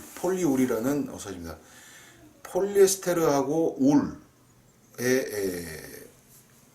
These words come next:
그 복합 소재라고 할 수 있는데요. 보통 제가 알고 있는 폴리울은 조금 부드럽습니다.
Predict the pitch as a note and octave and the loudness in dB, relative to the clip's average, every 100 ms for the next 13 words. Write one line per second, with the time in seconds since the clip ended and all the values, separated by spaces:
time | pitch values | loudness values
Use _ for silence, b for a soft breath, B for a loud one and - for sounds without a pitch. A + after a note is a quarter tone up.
0 | _ - D#3+ A2 - - - - - - | _ -18 -16 -16 -18 -20 -20 -20 -20 -20
1 | - - - _ _ _ - _ - - | -20 -20 -20 _ _ _ -20 _ -14 -8
2 | C#3 C3+ C3 A2+ G#2+ F2+ F#2 - G2 E2+ | -8 -4 -2 0 -2 -2 -6 -8 -8 -6
3 | F#2 G#2 D#2+ - B B B B B B | -6 -8 -10 -14 B B B B B B
4 | - C#3 C#3 G3 F#3 C3 C#3 D3+ C#3+ C#3+ | -2 -2 0 -2 2 2 4 4 4 2
5 | C#3 - G3 F#3+ F#3 C#3+ B2+ C3 A#2+ F#2 | 0 2 2 2 0 2 4 2 0 -4
6 | A2+ B2+ B2 - B2+ D#3+ - F#2+ D#2+ - | -4 -6 -6 -4 0 0 0 -6 -8 -10